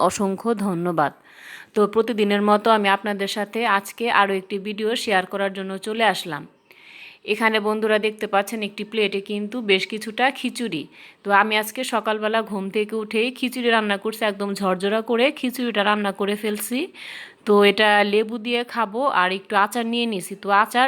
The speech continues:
আর লেবু দিয়ে আমি খিচুড়িটা খাবো। তো আজকে সকাল সকাল ঘুম থেকে উঠেই ঝরঝরা করে খিচুড়ি রান্না করে ফেলছি, আমনের চাল দিয়ে খিচুড়িটা রান্না করে ফেলছি।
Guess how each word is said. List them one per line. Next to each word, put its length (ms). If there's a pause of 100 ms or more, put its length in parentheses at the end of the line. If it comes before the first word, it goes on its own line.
আর 140
লেবু 200 (100)
দিয়ে 180
আমি 140
খিচুড়িটা 640 (140)
খাবো। 340 (2250)
তো 60 (100)
আজকে 220 (100)
সকাল 220 (100)
সকাল 220 (120)
ঘুম 120 (120)
থেকে 200 (100)
উঠেই 340
ঝরঝরা 380 (100)
করে 140 (120)
খিচুড়ি 400
রান্না 300
করে 140
ফেলছি, 360 (200)
আমনের 400
চাল 140 (100)
দিয়ে 120 (100)
খিচুড়িটা 520
রান্না 320
করে 220
ফেলছি। 360